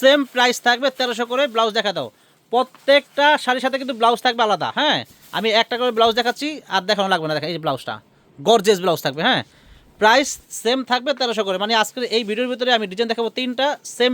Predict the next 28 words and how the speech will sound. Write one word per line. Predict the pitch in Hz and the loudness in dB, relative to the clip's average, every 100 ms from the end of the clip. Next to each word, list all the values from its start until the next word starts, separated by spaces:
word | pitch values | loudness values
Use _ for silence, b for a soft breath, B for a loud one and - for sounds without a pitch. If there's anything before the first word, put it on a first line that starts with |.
| 233 | 2
প্রাইস | 226 - | 0 0
থাকবে | 226 247 233 | -2 -2 -4
তেরোশো | 214 196 | -6 -6
করে। | 160 113 _ b _ 139 | -8 -10 _ b _ 0
জাম | 214 226 | 2 2
কালার, | 196 147 - | 0 -2 0
সেম | 220 226 | -2 -2
প্রাইস | 196 139 - | 0 -2 -2
তেরোশো | 190 180 170 | -4 -4 -4
টাকা, | 135 107 b b 190 | -6 -8 b b 0
মিনিমাম | 262 277 294 - | 4 6 4 4
পঁয়ত্রিশশো | 247 254 294 285 - 285 | 4 4 0 -6 0 2
টাকা | 277 269 | 2 2
দামের | 269 - | 0 2
শাড়ি, | 240 302 302 b b - 208 | 2 0 -4 b b 0 2
অফার | 262 294 262 | 6 4 4
প্রাইস | 262 262 220 | 0 0 0
দিচ্ছি | 269 - 269 | -8 0 0
আমরা | 247 277 311 | 2 0 0
তেরোশো | 277 269 254 214 | -2 0 0 0
করে। | 156 107 b b b - | -2 -4 b b b -4
তো | 220 | 2
যারাই | 240 269 269 | 4 6 4
কিনবেন | 294 277 302 262 | 0 4 4 4
আগামীকাল | 247 262 269 302 262 | -2 -2 0 0 0
সকাল | 233 247 254 | -4 -4 -4
সকাল | 247 254 | -2 -2
আমাদের | 247 | -2